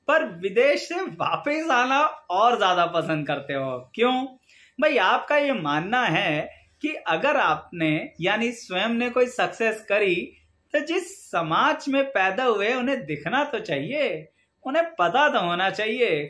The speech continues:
कहीं दूर दराज जाकर तरक्की करी तो पता किसे लगा,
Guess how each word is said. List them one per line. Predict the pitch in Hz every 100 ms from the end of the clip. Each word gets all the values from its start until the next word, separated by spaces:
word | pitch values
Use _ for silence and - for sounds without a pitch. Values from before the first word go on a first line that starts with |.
| -
कहीं | 170 262
दूर | 220 285 330 320 285
दराज | 240 233 226 226 214
जाकर | 165 185 185 240 233
तरक्की | 190 180 185 - 240
करी | 220 175 185 233
तो | 233 240
पता | 233 202 226 220
किसे | 220 170 165
लगा, | 147 139 170 170 143 -